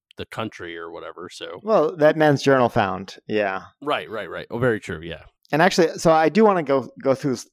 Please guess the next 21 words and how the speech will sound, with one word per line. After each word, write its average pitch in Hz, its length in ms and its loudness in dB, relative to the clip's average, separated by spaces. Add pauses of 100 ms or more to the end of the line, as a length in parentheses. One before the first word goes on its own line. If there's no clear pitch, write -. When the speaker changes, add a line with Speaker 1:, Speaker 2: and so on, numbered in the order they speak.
(140)
Speaker 2:
this 117 220 0
list 135 220 -4
a 117 40 -4
little 101 140 -2
bit 113 100 -8
more, 113 220 0
but 95 220 -6 (120)
I 120 60 2
wanted 131 300 4
to - 80 -8
talk, 110 300 0 (140)
you - 120 -12
know, 120 160 -6 (120)
you're 123 100 -4
talking 131 180 0
about 110 200 0 (260)
that 113 220 0
place 120 220 2
in 110 80 -2
New 104 80 2
York. 113 340 4